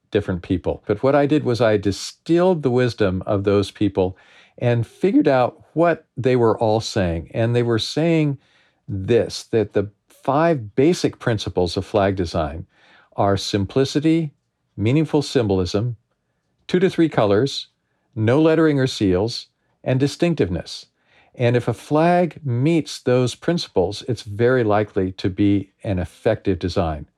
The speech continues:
And I hasten to say that it's a catchy title, Good Flag, Bad Flag, but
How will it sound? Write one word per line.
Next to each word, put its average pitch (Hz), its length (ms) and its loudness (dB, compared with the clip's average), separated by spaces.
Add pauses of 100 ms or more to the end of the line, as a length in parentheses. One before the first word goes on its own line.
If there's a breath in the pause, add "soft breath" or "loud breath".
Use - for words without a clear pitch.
(600 soft breath)
And 110 220 0 (180)
I 117 140 2
hasten 160 360 0
to 113 60 0
say 113 300 2
that 98 240 0 (320 soft breath)
it's 110 180 0
a 113 80 0
catchy 160 400 0
title, 107 460 0
Good 110 320 0
Flag, 101 340 2
Bad 92 260 2
Flag, 82 380 -2 (540 loud breath)
but 131 480 -2